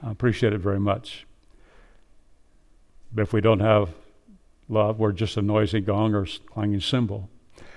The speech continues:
And if I have prophetic powers and understand all minis-, mysteries and all knowledge, and if I have all faith so as to remove mountains,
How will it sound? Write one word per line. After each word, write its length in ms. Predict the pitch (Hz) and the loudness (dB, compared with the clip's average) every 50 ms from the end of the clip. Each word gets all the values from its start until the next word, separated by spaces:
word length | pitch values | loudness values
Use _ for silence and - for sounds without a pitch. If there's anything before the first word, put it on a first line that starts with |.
| - - - - - - - _ _ _ - - - - | -20 -20 -20 -20 -20 -20 -20 _ _ _ -20 -20 -8 10
And 100 | - 160 | 10 12
if 80 | 151 139 | 12 12
I 260 | 151 151 151 147 135 131 | 12 12 12 12 12 10
have 260 | 120 156 170 156 - | 10 10 10 10 10
prophetic 580 | - - 151 - - - 170 170 165 - - | 6 6 6 6 10 10 10 10 10 8 4
powers 880 | - - - 147 147 143 135 123 127 135 143 135 - - - - - - - - - _ - - - - | -6 2 6 8 10 10 10 10 8 6 4 2 0 -6 -10 -10 -10 -16 -16 -16 -18 _ -18 -20 -14 -2
and 120 | - 123 131 | 2 6 8
understand 540 | 143 147 139 135 - - - 151 135 127 127 | 8 8 8 6 4 4 4 4 6 8 8
all 160 | 127 117 113 | 8 8 8
minis-, 460 | 113 113 123 123 117 113 - - - | 6 4 4 2 2 -2 -4 -8 -2
mysteries 720 | 127 127 127 - - - - 104 98 104 - - - - - - - - - - - - - - - - - - _ _ - - _ _ _ | -2 -2 0 -2 -6 -6 -4 -4 -4 -4 -6 -10 -14 -16 -16 -18 -18 -20 -20 -20 -20 -20 -20 -20 -20 -20 -20 -20 _ _ -20 -20 _ _ _
and 80 | 131 127 | 2 6
all 160 | 127 131 127 | 6 8 8
knowledge, 840 | 120 120 135 131 113 104 104 104 117 131 - - - - - - - - _ _ _ - _ _ _ _ _ _ _ _ _ _ _ _ _ _ _ _ _ _ _ _ _ _ _ | 8 8 10 8 8 6 4 -2 -4 -8 -12 -14 -14 -14 -18 -20 -20 -20 _ _ _ -20 _ _ _ _ _ _ _ _ _ _ _ _ _ _ _ _ _ _ _ _ _ _ _
and 100 | 165 156 | 10 10
if 80 | 151 | 12
I 120 | 151 143 147 | 12 10 8
have 280 | 139 156 165 170 160 | 10 10 10 10 10
all 180 | 143 151 135 131 | 10 10 10 10
faith 840 | 127 - - - 170 156 131 110 110 123 131 123 - - - - - - | 8 2 -2 4 6 8 8 8 4 2 -2 -8 -12 -20 -20 -20 -20 -20
so 220 | - - - 156 139 | -16 0 4 4 4
as 100 | 131 - | 4 4
to 100 | - 131 | 2 2
remove 300 | 127 123 139 156 147 120 | 4 6 6 6 6 6
mountains, 580 | 117 123 135 139 135 107 87 98 104 113 131 | 6 6 6 6 4 0 -4 -6 -6 -6 -8